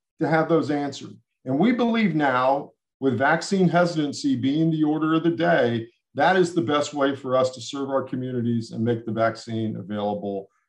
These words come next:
to people, is connecting them back with their physicians or their family practitioners or their nurse practitioners who are available in their clinics.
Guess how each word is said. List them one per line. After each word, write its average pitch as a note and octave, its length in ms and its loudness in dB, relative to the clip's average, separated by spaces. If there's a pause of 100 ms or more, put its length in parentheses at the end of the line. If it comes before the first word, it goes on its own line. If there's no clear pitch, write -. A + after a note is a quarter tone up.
(140)
to A2+ 80 -8
people, A2 580 -6
is - 360 -12
connecting C3+ 500 0
them A#2+ 240 0
back A2+ 420 2 (520)
with A2 120 -2
their A2+ 140 0
physicians C3 920 -4 (180)
or G#2+ 100 -2
their A2 140 -2
family A2+ 320 -2
practitioners C3+ 1080 -4 (180)
or A#2 380 2
their G#2+ 180 0
nurse B2+ 260 0
practitioners A2 800 -4
who G#2+ 120 -6
are G#2 120 -2
available G2+ 480 -2
in F#2 80 -8
their F#2+ 100 -10 (100)
clinics. - 440 -18